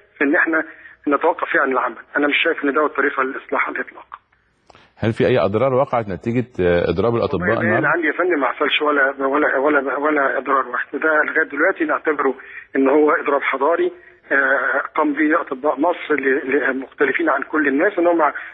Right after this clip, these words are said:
Speaker 1: عملوا اضراب جزئي وضحوا فيه وجهه نظرهم بدون ان يكونوا، ان يضروا باحد، وانا احييهم على ذلك، ولكن بطلب منهم ان هم يبتدوا من، من غداً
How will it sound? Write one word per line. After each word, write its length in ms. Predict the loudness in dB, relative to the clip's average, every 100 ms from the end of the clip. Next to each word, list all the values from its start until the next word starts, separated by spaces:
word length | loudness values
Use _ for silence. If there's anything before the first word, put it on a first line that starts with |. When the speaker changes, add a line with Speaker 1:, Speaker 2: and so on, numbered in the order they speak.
| -4
Speaker 1:
عملوا 300 | -2 0 0
اضراب 280 | 0 2 0 0
جزئي 440 | -4 -2 0 2 0 -10 -10 -2
وضحوا 360 | 0 2 0
فيه 200 | 0 0
وجهه 220 | 0 0
نظرهم 420 | 0 0 0 0 0
بدون 260 | 2 2
ان 100 | 2
يكونوا، 480 | 0 -2 -2 2 2
ان 80 | 2
يضروا 360 | 0 0 0
باحد، 440 | 0 0 0 -2 -6 -16 -16 -2
وانا 460 | 0 2 0 -2
احييهم 540 | -4 -2 0 2 2 2
على 200 | 0 0
ذلك، 360 | 0 0 0
ولكن 280 | 0 -2 -2
بطلب 300 | -2 -2 -2
منهم 300 | 0 0 -2 -6 -20 -10 -2
ان 120 | 2
هم 160 | 4
يبتدوا 360 | 2 0 -2 -2
من، 220 | -4 -4
من 260 | -2 -2 -2
غداً 320 | -2 0 -2